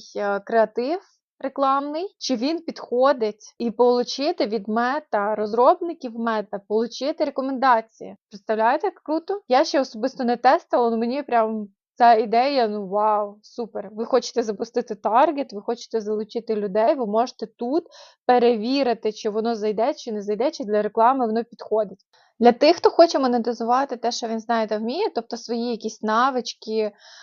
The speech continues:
а, ви хочете познімати екран, як ви користуєтеся якимось сервісом, ви хочете зробити відеоінструкції для своїх співробітників, а, чи для команди,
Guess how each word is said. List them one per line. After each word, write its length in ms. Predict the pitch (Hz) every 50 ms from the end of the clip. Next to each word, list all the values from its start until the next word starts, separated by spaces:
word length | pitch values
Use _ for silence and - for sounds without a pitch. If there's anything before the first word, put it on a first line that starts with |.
| - -
а, 260 | - 202 202 202 202 202
ви 120 | 196 208
хочете 360 | - 240 233 233 - - 233
познімати 760 | 214 - 220 220 220 214 214 214 220 220 214 220 226 220 208
екран, 480 | 190 196 196 - 220 220 247 247 233 220
як 180 | 214 208 208 208
ви 60 | 202
користуєтеся 1080 | 202 214 202 214 - - 226 226 220 220 214 214 208 208 202 202 - - - 208 202 196
якимось 640 | 196 190 208 196 - - 208 196 190 196 196 - -
сервісом, 680 | - 247 262 277 285 262 269 262 - - 247 240 233
ви 60 | 220
хочете 360 | - 214 208 202 - - 202 196
зробити 360 | 196 202 190 196 196 - 196
відеоінструкції 720 | 196 196 180 208 202 202 202 - 214 208 - - 196 190
для 120 | 185 185 196
своїх 300 | 196 - 196 196 196 196
співробітників, 1080 | - - 185 180 190 190 180 175 208 262 285 - 294 240 240 233 - 254 247 240 240 _ - - - - - - - -
а, 160 | - 202 196 196
чи 140 | - 214
для 160 | 196 202 202 202
команди, 960 | - 202 190 190 196 202 226 254 269 277 277 269 247 220 233 240 240 233